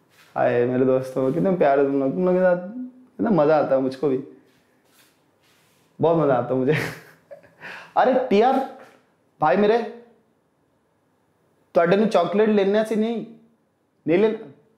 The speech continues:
पंजाबी बोलने की कोशिश थी। चॉकलेट नहीं लेना है क्या? भाई Google पे मैसेज कर दे, "टीआर सॉल्यूशन देख, कितना याद रखता है तेरा दोस्त।" फिर से याद आ गया, इसको चॉकलेट नहीं मिली है। मैं चुन चुन करके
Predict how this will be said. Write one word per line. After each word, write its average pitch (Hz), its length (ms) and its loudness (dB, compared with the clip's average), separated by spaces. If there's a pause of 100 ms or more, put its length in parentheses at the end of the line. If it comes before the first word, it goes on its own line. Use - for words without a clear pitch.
पंजाबी 139 240 -4
बोलने 131 280 -4
की 127 80 -4
कोशिश 123 380 -10
थी। - 320 -8
चॉकलेट 156 320 2
नहीं 233 100 2
लेना 190 160 2
है 180 80 -2
क्या? 208 140 0 (1800)
भाई 143 160 2
Google 160 360 2
पे 180 60 0
मैसेज 151 340 -2
कर 160 100 -2
दे, 156 160 0
"टीआर 165 240 0
सॉल्यूशन 165 360 -2
देख, 160 260 -2
कितना 165 240 -2
याद 151 240 2
रखता 151 240 -4
है 143 60 -4
तेरा 139 140 -2
दोस्त।" 135 420 -4 (1040)
फिर 160 100 2
से 160 80 0
याद 135 180 2
आ 123 40 -2
गया, 127 120 0
इसको 131 160 -6
चॉकलेट 131 300 -2
नहीं 131 120 -4
मिली 123 220 -2
है। 123 160 -10 (460)
मैं 175 160 -2
चुन 190 240 2
चुन 202 200 2
करके 180 380 0